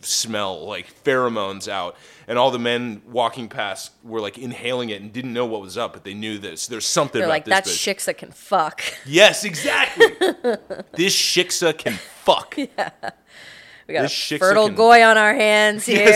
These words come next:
Speaker 2: here.
Speaker 1: exactly. You were the fertile goy.
Speaker 2: Delicious.
Speaker 1: Ugh, I love it.
Speaker 2: So I've been, like, caught doing some mommy stuff, you know, just here and there. But I caught, uh, Nathan going full dad mode.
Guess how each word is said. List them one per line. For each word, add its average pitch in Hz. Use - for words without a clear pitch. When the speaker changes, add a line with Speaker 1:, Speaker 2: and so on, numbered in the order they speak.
Speaker 2:
here. 214
Speaker 1:
exactly. 143
You 131
were 139
the 127
fertile 127
goy. -
Speaker 2:
Delicious. 165
Speaker 1:
Ugh, 120
I 104
love 101
it. 90
Speaker 2:
So 208
I've 196
been, 220
like, 165
caught 175
doing 160
some 165
mommy 151
stuff, 151
you 175
know, 139
just -
here 165
and 151
there. 135
But 185
I 190
caught, 262
uh, 170
Nathan 175
going 180
full 214
dad 160
mode. 117